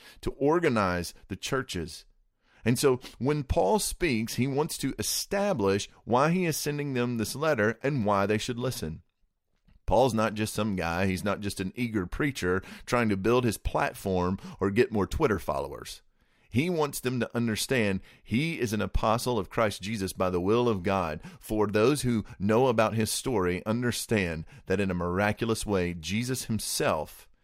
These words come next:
has given him this ministry, that Jesus had called him to speak to Jews, Gentiles, kings, and that he would show him how much he had to suffer.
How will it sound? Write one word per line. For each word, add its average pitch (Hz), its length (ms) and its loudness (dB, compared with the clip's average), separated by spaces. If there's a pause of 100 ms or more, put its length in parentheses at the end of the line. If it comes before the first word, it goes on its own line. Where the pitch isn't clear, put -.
(220)
has 98 180 0
given 151 400 0
him 127 240 0
this 110 180 -2
ministry, 101 640 -2 (240)
that 104 200 0
Jesus 107 460 -2
had 90 160 -4
called 127 300 4
him 95 140 0
to 90 60 -2
speak 123 480 -2
to - 80 -6
Jews, 107 400 0
Gentiles, 101 600 0
kings, 113 440 0
and 95 120 0
that 90 120 -2
he 113 140 0
would 117 200 0
show 120 240 0
him 92 80 -2
how 95 100 0
much 92 220 -2
he 82 80 -8
had 80 160 -4
to 80 60 -8
suffer. 80 460 -4